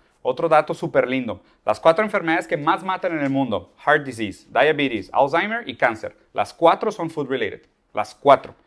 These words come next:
O sea, las cuatro enfermedades que acaban con nuestra vida antes de los ochenta años de edad tienen que ver con cómo nos llevamos con la comida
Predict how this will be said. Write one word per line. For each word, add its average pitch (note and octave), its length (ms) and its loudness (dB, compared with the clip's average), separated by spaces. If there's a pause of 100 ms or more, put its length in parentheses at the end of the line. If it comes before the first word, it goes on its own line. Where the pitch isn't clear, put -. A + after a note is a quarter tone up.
(140)
O - 100 -20
sea, B2+ 120 -2
las B2 100 -2
cuatro G#3 320 0
enfermedades G3 460 -2
que F3+ 80 2
acaban F3 340 2
con F3+ 140 -4
nuestra D3+ 240 -2
vida D#3 180 2
antes D#3+ 160 -4
de E3 60 -6
los D3+ 100 -4
ochenta C#3+ 380 -6
años D3 200 -10
de A#2+ 60 -2
edad D#3+ 240 2
tienen E3 160 -4
que D#3 80 -6
ver D3 140 -2
con D3+ 180 -8
cómo D#3+ 260 -2
nos E3 120 -4
llevamos C3+ 280 0
con C3+ 120 -6
la A#2 100 -4
comida F3+ 480 -4